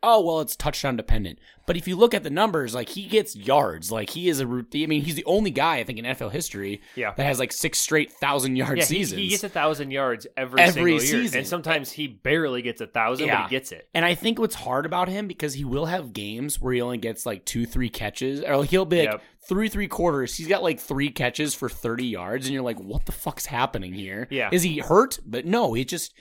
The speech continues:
Speaker 1: that offense with Chris Godwin, it can just ki-, and, and then, you know,
Speaker 2: But
Speaker 1: Antonio
Speaker 2: it,
Speaker 1: Brown.
Speaker 2: yeah, and he's kinda, he's kinda the home run ball,
Speaker 1: Yeah.
Speaker 2: but he's also, like, a big physical red zone presence. He runs really nice routes in general, but sometimes,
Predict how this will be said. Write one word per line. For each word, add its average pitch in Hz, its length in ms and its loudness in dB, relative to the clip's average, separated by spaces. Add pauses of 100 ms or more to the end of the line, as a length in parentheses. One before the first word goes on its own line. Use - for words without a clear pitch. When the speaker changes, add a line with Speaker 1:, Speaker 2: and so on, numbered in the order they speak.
(460)
Speaker 1:
that 160 240 -2
offense 143 520 -2
with 156 180 -4
Chris - 200 -4
Godwin, 143 640 -2
it 156 160 -2
can 180 160 0
just - 180 -2
ki-, - 240 -6
and, 139 160 -4
and 127 280 -6
then, 131 340 -2
you 139 100 -4
know, 104 280 -8 (400)
Speaker 2:
But 131 140 -4
Speaker 1:
Antonio 151 280 4
Speaker 2:
it, 120 80 0
Speaker 1:
Brown. 147 360 4
Speaker 2:
yeah, - 80 2
and 180 180 -2
he's 190 180 -6
kinda, 165 400 -6
he's 147 220 -12
kinda 165 200 -4
the 135 100 -4
home 156 300 -6
run 156 260 -2
ball, 143 420 2
Speaker 1:
Yeah. - 100 -6
Speaker 2:
but 131 120 -6
he's 139 200 -10
also, 135 400 -4
like, 123 320 -6
a 123 80 -8
big 127 240 -8
physical 113 480 -10
red 131 240 -4
zone 127 260 -4
presence. 123 680 -6
He 110 140 -12
runs 131 340 -4
really 127 180 -4
nice 117 280 -8
routes 107 440 -6
in 110 100 -16
general, 117 420 -4
but 104 140 -12
sometimes, 117 480 -10